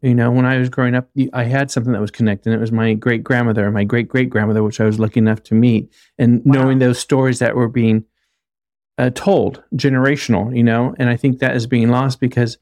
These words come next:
Speaker 1: you know, we're kinda just blending in where you gotta take a stance and you gotta know where you came from and who came before you and so on and so forth. So telling those stories, and now everything is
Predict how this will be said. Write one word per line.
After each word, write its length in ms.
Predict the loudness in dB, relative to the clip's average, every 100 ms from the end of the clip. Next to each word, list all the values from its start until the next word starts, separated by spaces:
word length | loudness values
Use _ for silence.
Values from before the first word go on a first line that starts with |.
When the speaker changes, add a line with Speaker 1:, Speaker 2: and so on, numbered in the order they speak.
| -10
Speaker 1:
you 120 | -4
know, 140 | 0
we're 120 | 0
kinda 220 | -2 0 0
just 320 | -2 -4 0
blending 600 | 2 2 2 2 2 0
in 420 | 0 0 -2 -4
where 220 | -4 -2
you 180 | -2 -4
gotta 300 | -6 -4 -4
take 240 | -4 -8 -8
a 60 |
stance 440 | -10 -6 -6 -6 -6
and 140 | -4
you 60 | -2
gotta 300 | -4 -2 -2
know 300 | 2 2 2
where 140 | 2
you 140 | 2 0
came 280 | 0 0 0
from 180 | 0 2
and 120 | 2
who 120 | 0
came 240 | 0 0 2
before 380 | 0 0 2
you 340 | 2 2 2 0
and 420 | 0 -2 -2 -6
so 160 | -4 0
on 100 | 2
and 100 | 2
so 220 | 0 0
forth. 280 | 0 -4 -4
So 360 | -2 0 -2 -6 _ _
telling 280 | -2 0 2
those 180 | 2 0
stories, 600 | 0 2 4 2 -2 -6 -4
and 140 | 0
now 160 | 2 2
everything 300 | 0 0 0
is 220 | 0 -2